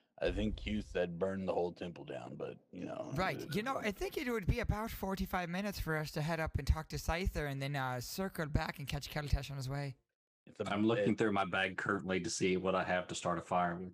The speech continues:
Speaker 3: at the moment.
Speaker 1: it is about an hour to the keep.
Speaker 2: Is that far out of town?
Speaker 1: Yeah, the, the keep is, is, correct me if I'm wrong, isn't it about an hour out of town?
Speaker 3: To, yeah,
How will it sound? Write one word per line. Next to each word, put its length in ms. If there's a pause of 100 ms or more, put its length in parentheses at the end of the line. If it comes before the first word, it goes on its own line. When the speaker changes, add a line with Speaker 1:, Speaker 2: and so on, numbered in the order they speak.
Speaker 3:
at 120
the 60
moment. 280 (300)
Speaker 1:
it 140
is 160
about 440
an 160 (100)
hour 720 (340)
to 200
the 100
keep. 380 (480)
Speaker 2:
Is 100
that 160
far 140
out 60
of 60
town? 260 (960)
Speaker 1:
Yeah, 180
the, 200
the 140
keep 280
is, 200 (500)
is, 280 (180)
correct 260
me 100
if 80
I'm 140
wrong, 220
isn't 240
it 100
about 280
an 120
hour 260
out 140
of 160
town? 400 (800)
Speaker 3:
To, 180
yeah, 280